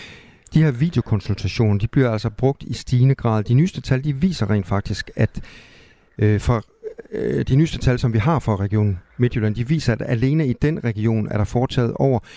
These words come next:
syvogfyrre tusind videokonsultationer i den første halvdel af året. Det er ti tusind flere end, øh, samme periode sidste år. Den vagtlæge, som, øh, Johan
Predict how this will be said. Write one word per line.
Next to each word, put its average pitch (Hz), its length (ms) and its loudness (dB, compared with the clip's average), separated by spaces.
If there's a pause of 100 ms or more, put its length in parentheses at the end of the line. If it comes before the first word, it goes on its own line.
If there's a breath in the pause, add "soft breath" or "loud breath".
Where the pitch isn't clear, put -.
(260 loud breath)
syvogfyrre 127 680 0
tusind 123 420 -2
videokonsultationer 107 1000 0
i - 20 -2
den 95 100 -4
første 117 320 -2
halvdel 107 420 0
af 107 80 0
året. 104 320 2 (320 loud breath)
Det 151 120 4
er 131 40 2 (120)
ti 175 340 -4
tusind 127 420 -2
flere 113 400 0
end, 101 220 2
øh, 98 200 2
samme 104 240 0
periode 101 360 0
sidste - 440 -4
år. 98 260 -4 (1080 loud breath)
Den 160 240 2
vagtlæge, 107 480 -2
som, 101 340 0
øh, 98 180 0
Johan 98 340 4